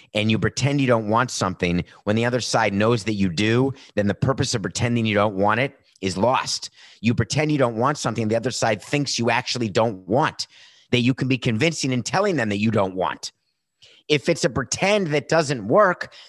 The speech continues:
then what leverage are you gaining? What benefit are you receiving? And this goes for the players and the owners. When it comes to universal D H,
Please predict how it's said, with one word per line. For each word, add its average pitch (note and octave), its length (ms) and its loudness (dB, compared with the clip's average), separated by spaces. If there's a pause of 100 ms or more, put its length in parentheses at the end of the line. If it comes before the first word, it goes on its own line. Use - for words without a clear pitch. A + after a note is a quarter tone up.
then D3+ 200 4
what F#3+ 200 4
leverage F3 480 2
are F#3+ 80 4
you F#3+ 160 2
gaining? G3 480 0 (1300)
What F3 340 2
benefit F#3 540 2
are F3+ 140 2
you F#3+ 160 2
receiving? F#3 760 0 (840)
And E3 120 0
this F#3+ 160 0
goes G3 240 2
for F#3+ 80 -4
the F3+ 100 0
players F#3+ 380 0
and G#3 200 0
the F#3+ 100 2
owners. F2 420 -4 (720)
When D#3 120 2
it D#3 120 -2
comes G3+ 260 -2
to F#3 100 -2
universal E3+ 680 0
D D3 220 0
H, - 460 -2